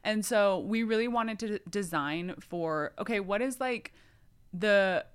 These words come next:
what can happen when you have a place where you can party together, but build together, and, like, you have a quality of person showing up and you can trust that someone you're going to vibe with or connect with or wanna build with is gonna be in the room.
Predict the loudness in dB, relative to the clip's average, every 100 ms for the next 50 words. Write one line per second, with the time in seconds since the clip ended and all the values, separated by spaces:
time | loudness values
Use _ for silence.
0 | -20 -8 -2 0 0 0 0 0 -4 -4
1 | -4 -4 -4 -4 -6 -4 0 0 0 -4
2 | -10 -4 -4 -4 -4 -2 -2 -8 -6 -4
3 | -4 -6 -2 -2 -2 -2 -2 0 -2 -2
4 | -2 -4 -2 -2 -2 0 -2 -2 -4 -2
5 | -4 -8 -20 -18 -8 -6 0 2 2 -2
6 | -8 -2 2 4 2 0 -2 -4 -4 -2
7 | -2 -2 -6 -16 -20 -20 -20 -20 -8 -4
8 | -2 -2 -2 -2 0 0 0 2 2 0
9 | -2 -4 -2 -2 -6 -8 -10 -8 -6 -6
10 | -6 -2 0 0 -2 -2 0 -2 -8 -20
11 | -8 -4 -2 -2 -2 0 0 0 -2 -6
12 | -18 -6 -2 -2 -2 2 2 2 0 -2
13 | -6 -2 -4 -2 -4 -4 -4 -4 -4 0
14 | -2 0 -6 -6 -6 -6 -4 -6 -8 -10
15 | -10